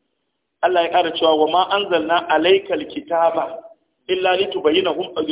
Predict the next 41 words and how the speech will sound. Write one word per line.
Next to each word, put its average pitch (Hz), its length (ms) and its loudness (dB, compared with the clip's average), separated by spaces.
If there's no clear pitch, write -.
litubayyana 170 420 0
lahum 156 240 -2
allazi 143 260 -2
ikhtalafu 160 460 -2
fihi." - 260 -12
Ba 170 100 2
mu 170 160 -4
saukan 233 340 4
maka 220 200 -2
da 165 100 -4
littafi 185 480 0
ba, 170 80 4
ya 180 140 2
Rasulullah, 170 600 0
sai 220 200 2
domin 190 320 0
ka 190 80 0
yi 180 80 0
musu 196 280 -4
bayanin 196 540 4
abin 165 220 -4
da 180 100 -8
suke 170 220 -6
saɓani. 147 400 0
Suka 427 120 -4
ce, 202 160 0
"La, 226 160 2
babu 233 360 2
wanda 196 200 0
ya 185 120 0
ce 202 120 -6
manzo 160 240 -2
Allah 180 280 -2
ya 156 60 -2
yi 165 60 -4
mana 185 160 -4
bayanin 170 340 -2
abin 160 160 -6
da 165 60 -4
muke - 240 -6
saɓani. 139 400 -4